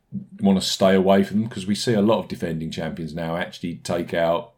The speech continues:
the title the next year. Hovland, Burns, K H Lee, Scotty Scheffler, to name a few recently.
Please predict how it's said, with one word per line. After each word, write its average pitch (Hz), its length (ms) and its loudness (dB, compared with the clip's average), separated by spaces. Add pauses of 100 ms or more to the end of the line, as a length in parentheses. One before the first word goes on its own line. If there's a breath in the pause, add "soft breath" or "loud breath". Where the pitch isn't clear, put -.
(120)
the - 80 -16
title 85 360 -2
the 85 80 -6
next 87 280 -8
year. 98 240 -4 (1080 soft breath)
Hovland, 90 460 2 (140)
Burns, 82 420 0
K 98 260 0
H - 240 -4
Lee, 82 200 -4
Scotty 78 300 -6
Scheffler, - 380 -8
to - 120 -10
name 82 200 -6
a 78 40 -6
few 82 240 -4
recently. 92 400 -6